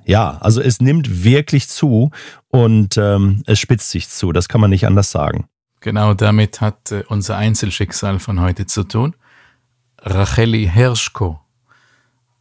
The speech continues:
Speaker 2: äh, ist mit ihrer Familie aus Kibbutz Yiftach,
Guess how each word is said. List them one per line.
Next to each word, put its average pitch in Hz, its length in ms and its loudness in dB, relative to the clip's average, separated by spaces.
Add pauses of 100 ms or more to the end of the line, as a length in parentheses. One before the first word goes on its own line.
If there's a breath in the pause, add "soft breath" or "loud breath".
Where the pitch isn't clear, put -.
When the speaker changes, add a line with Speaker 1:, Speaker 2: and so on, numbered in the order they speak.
(600)
Speaker 2:
äh, 95 200 -4
ist 107 240 -6
mit 104 100 -2
ihrer 101 220 0
Familie 101 760 0 (120)
aus 95 340 -2
Kibbutz 107 460 -2
Yiftach, 104 720 -2